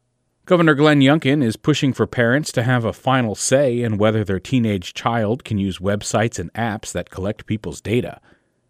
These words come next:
The General Assembly will consider his proposal when it takes up bills he's amended or vetoed in a session today. Ben Paviour with V P M News has more.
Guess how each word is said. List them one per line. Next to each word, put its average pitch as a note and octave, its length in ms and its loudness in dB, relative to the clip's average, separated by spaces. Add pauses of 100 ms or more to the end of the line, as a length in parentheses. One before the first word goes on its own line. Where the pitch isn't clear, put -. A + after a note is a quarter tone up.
(140)
The - 80 -8
General F2 300 -6
Assembly A2+ 420 -2
will A2 100 0
consider C#3 460 -4
his F#2+ 160 -6
proposal G2+ 520 -2
when A#2 140 2
it - 140 -4
takes B2 320 -4
up G2 180 -2
bills A#2 320 -2
he's A2+ 220 -4
amended A2+ 420 -2
or A#2 180 -2
vetoed A2 460 -2
in G2 100 -4
a E2 60 -6
session A#2 380 -4
today. G2+ 500 -4 (600)
Ben F2+ 160 -2
Paviour A2+ 340 0
with F#2 160 -4
V A2 140 0
P A2 180 -4
M G2 100 -4
News A#2 260 -2
has A#2 260 -2
more. - 420 -12